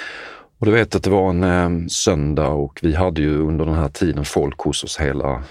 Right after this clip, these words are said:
tiden. Och jag vet att min kusin var uppe just den här dagen. Det var ytterligare någon person, men jag minns <laughs> inte,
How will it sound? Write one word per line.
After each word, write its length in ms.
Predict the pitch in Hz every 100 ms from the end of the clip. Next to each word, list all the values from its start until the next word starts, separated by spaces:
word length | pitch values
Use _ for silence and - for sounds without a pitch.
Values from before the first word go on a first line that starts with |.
| -
tiden. 400 | - 95 76 76
Och 100 | 71
jag 240 | 71 69 67
vet 160 | 71
att 100 | -
min 100 | 76
kusin 500 | 69 73 - 76 71
var 80 | 71
uppe 260 | 76 - 67
just 240 | 71 -
den 100 | 78
här 80 | 71
dagen. 160 | 69 71
Det 60 |
var 80 | 71
ytterligare 360 | 80 - 76 80
någon 140 | 73
person, 380 | - - 78 76
men 80 | 73
jag 80 | 73
minns 300 | 76 - -
<laughs> 40 |
inte, 140 | 147